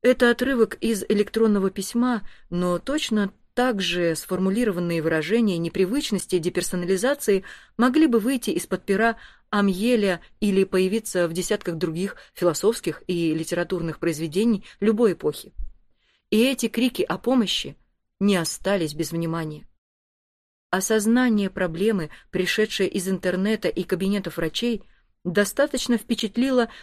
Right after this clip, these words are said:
несколько медицинских исследовательских институтов –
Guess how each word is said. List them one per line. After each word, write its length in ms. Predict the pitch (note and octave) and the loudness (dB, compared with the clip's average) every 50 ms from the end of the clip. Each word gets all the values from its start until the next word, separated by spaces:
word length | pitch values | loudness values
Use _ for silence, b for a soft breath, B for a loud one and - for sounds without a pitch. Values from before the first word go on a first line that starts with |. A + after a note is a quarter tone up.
| B B | B B
несколько 640 | - G3+ G#3+ A#3+ C#4 C4 - - B3+ - - B3 A3+ | 2 4 4 4 4 2 -2 -4 -4 0 0 0 2
медицинских 720 | G3+ G#3 D#3+ F#3 F3+ - - A#3 A#3+ A#3 - A#3+ A#3 - b b b _ - | 2 0 0 0 -4 -2 0 0 -2 0 -2 -4 -4 -4 b b b _ -4
исследовательских 880 | - G3+ F#3+ - - G#3 A#3 G3 F#3 F#3 - F#3+ - - - G3 - - - | -2 -2 -2 2 4 4 4 4 2 -2 -2 -4 -2 -2 -4 -4 -4 -2 0
институтов – 640 | A3+ A3 - - G3+ - - D3+ D3 - A3 - | 0 0 0 -2 -4 -6 -4 -8 -8 -8 -10 -10